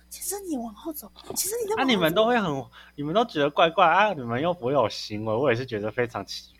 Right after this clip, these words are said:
Speaker 2: 怪，你懂吗？
Speaker 1: 不是你没办法拒绝那些，我觉得就是以，就是怎么讲，别人觉得上香拜就是一种礼貌，是一，你也不能去阻挡那些想来上香拜的人啊。
Speaker 2: 我问你啊，你走的时候希望一堆不认-，你不认识的来拜你吗？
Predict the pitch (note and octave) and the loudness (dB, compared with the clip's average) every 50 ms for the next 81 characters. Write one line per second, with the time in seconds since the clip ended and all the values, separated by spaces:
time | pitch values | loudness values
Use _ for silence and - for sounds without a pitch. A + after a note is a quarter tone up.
0 | _ _ - A2 G2 F#2 F2 F#2+ - G2 - - - _ _ A#3 C#4+ - - A4 | _ _ -8 -6 -6 -6 -12 -12 -12 -12 -12 -14 -20 _ _ -2 0 2 2 2
1 | G4 D4+ B3 G#3+ G3 G3 G3 A#3+ C#4 C#4 C4 B3+ G3 G#3 G#3 B3 A3 G#3+ F#3 F#3+ | 2 -2 -2 -2 -2 -2 2 4 2 4 4 0 -4 -4 -4 -6 -4 -4 -4 -4
2 | G#3 A3+ G#3+ G3+ - - G3+ - - G#3 A3+ A#3 C#4+ D#4+ E4+ F4 F4 F#4 F4+ - | -4 -6 -6 -4 -6 -8 -10 -8 -4 -4 -2 0 0 2 2 2 2 2 0 0
3 | G4 F#4 D#4+ - - - _ _ _ _ _ _ - B3 A#3 A#3 A3+ A3 A3 G#3+ | 0 -2 -4 -8 -20 -20 _ _ _ _ _ _ -10 -6 -4 -4 -2 -4 -4 -4
4 | G#3 G3 G3 - - - E4+ E4+ - F4+ - B3 G3+ G3 G3+ G#3 - G#3+ F#3+ F#3 | -6 -6 -8 -10 -6 -2 -2 0 0 0 -4 -4 -4 -2 -4 -2 -2 -2 -2 0
5 | - G#3 A3+ B3+ C4 C4 A3+ A3 - D#4+ D4+ C4 A#3+ B3+ A#3+ A#3+ A#3+ A#3+ B3 A3 | -2 -2 -2 0 -2 -2 0 0 0 0 -2 -2 -4 -4 -4 0 2 2 2 2
6 | D#4+ A3 A#3+ A#3 - - B3+ A#3 A3 A3 G3+ - - G#3 F#3 E3+ E3+ F3+ F#3 F#3+ | 0 -4 -6 -8 -6 -4 -4 -4 -4 -6 -6 -2 0 0 0 0 -2 -4 -4 -4
7 | E3+ E3 F3+ G#3+ G#3+ G3+ G3+ - A3 G#3 G#3 - - - - _ - _ _ _ | -4 -4 -2 -2 -2 0 -2 -2 -6 -6 -6 -8 -12 -18 -18 _ -20 _ _ _
8 | A3+ G3 F#3+ G3 D4+ E4 C4 C#4+ E4+ D4+ C4 - D4 D#4+ C4 - _ _ _ _ | -16 -14 -6 -4 -2 -2 -2 0 0 -2 0 0 -2 -4 -4 -4 _ _ _ _
9 | _ _ _ _ - - C4 C4+ D4 C#4+ C#4+ B3+ C4 C4 C4 C#4 C#4 - - F#3+ | _ _ _ _ 0 2 2 2 4 4 4 4 4 0 -2 -2 -2 -2 -2 -2
10 | D#3+ C#3 D#3 F3+ F#3 - C#4 A3 F#3+ G3 A3 F#3+ G3 F#3+ G3+ F3+ F3 D#3+ D3+ - | -2 -2 -2 0 2 2 0 0 -2 0 0 -2 2 2 2 2 2 -4 -8 -8
11 | - - - - - - - - _ _ D#3 F3+ A#3 B3+ A#3+ G#3+ F3 D#3+ C#3+ D#3 | -10 -12 -14 -14 -16 -18 -20 -20 _ _ 6 8 8 10 8 6 2 2 2 2
12 | G3 G3+ - D3 C#3 C#3+ C#3 E3+ F#3 F#3 F3 - F3 E3+ F3 E3+ D#3+ E3 D#3+ D#3+ | 2 4 6 8 8 8 10 10 10 10 12 12 10 10 10 8 6 4 4 4
13 | - _ C#3 C#3 C#3 B2+ A#2 A#2 C3+ C3+ C#3 C#3 C#3+ C3 A2+ A2 G#2+ - A#2+ A2 | -2 _ 2 2 2 2 0 2 4 4 4 4 6 8 8 8 10 10 8 8
14 | G2 F2+ E2+ F2 - - | 8 2 -6 -18 -20 -20